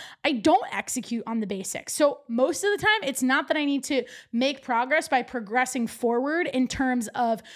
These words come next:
you know, looking at meal timing, looking at things like that. I need to make progress by being so damn consistent on those basics, because that's always the through line,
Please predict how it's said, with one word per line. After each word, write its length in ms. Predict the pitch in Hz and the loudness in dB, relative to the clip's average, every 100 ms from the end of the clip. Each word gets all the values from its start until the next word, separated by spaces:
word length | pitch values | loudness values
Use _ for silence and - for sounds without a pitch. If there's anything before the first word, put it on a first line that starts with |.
| - - | -16 -4
you 100 | 254 | 0
know, 240 | 240 208 - _ _ _ | 0 -2 -8 _ _ _
looking 420 | 226 240 285 311 302 | 0 4 4 4 2
at 100 | 262 | 2
meal 220 | 269 262 | 2 2
timing, 460 | - 262 254 247 | 2 2 2 0
looking 260 | 226 233 285 | -2 0 0
at 100 | 294 | 0
things 200 | 320 302 | 0 2
like 160 | 330 - | 2 4
that. 160 | 349 | 2
I 60 | 294 | 2
need 160 | 294 294 | 0 2
to 80 | |
make 200 | 277 294 | 2 2
progress 440 | - 240 240 294 - | 0 0 2 2 2
by 160 | 269 | 0
being 260 | 240 262 240 | 2 0 -2
so 480 | - - - 262 311 | -6 -4 2 4 4
damn 320 | 269 262 269 | 2 2 0
consistent 720 | 247 240 - 220 - 294 294 | 0 -4 -2 -6 -2 -2 0
on 220 | 240 233 | 0 0
those 240 | 226 220 175 | 2 0 0
basics, 600 | 208 226 330 381 - - - - - | -2 -2 0 0 -2 -10 -12 -10 -2
because 340 | 277 277 254 | 2 2 2
that's 200 | 226 254 | 0 -2
always 340 | - 240 240 202 | -2 0 0 0
the 100 | 247 | -4
through 300 | - 214 214 | -2 -2 0
line, 320 | 233 277 | 2 2